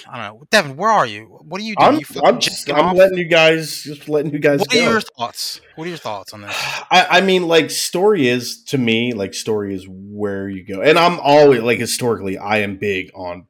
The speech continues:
Speaker 2: plot and storylines over gameplay. But the thing is, is the gameplay to me is what makes the game fun and able to go
Speaker 1: Pushes it,
Speaker 2: back to, right? Like,
Speaker 1: it
Speaker 2: I
Speaker 1: pushes
Speaker 2: love
Speaker 1: it, it
Speaker 2: Mega
Speaker 1: pushes
Speaker 2: Man
Speaker 1: it over.
Speaker 2: Legends.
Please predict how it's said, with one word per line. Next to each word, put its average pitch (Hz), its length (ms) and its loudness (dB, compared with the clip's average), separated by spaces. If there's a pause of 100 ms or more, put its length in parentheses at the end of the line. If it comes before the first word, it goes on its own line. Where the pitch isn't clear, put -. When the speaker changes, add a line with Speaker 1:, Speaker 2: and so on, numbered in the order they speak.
Speaker 2:
plot 90 340 -10 (420)
and 95 140 -20
storylines 92 840 -14
over 98 440 -6
gameplay. 92 500 -14 (100)
But 113 320 -2
the 127 80 -8
thing 175 240 -4
is, 143 260 2
is 98 200 -14
the 110 80 -10
gameplay 135 680 0
to 107 80 -12
me 92 420 -12 (880)
is 135 280 2
what 120 380 0
makes 127 500 0
the 117 100 -4
game 101 960 -4 (1160)
fun 170 500 4
and 135 120 2
able 139 320 4
to 120 80 -2
go 110 200 -2
Speaker 1:
Pushes 123 180 2
it, 117 40 2
Speaker 2:
back - 200 -2
to, 107 120 -6
right? 120 260 2
Like, 143 160 4
Speaker 1:
it 113 60 -2
Speaker 2:
I 180 120 4
Speaker 1:
pushes 190 180 6
Speaker 2:
love 190 200 8
Speaker 1:
it, 139 140 -8
it 156 60 -6
Speaker 2:
Mega 156 160 4
Speaker 1:
pushes 139 260 4
Speaker 2:
Man 127 120 0
Speaker 1:
it 135 160 4
over. 147 260 0
Speaker 2:
Legends. 113 160 -12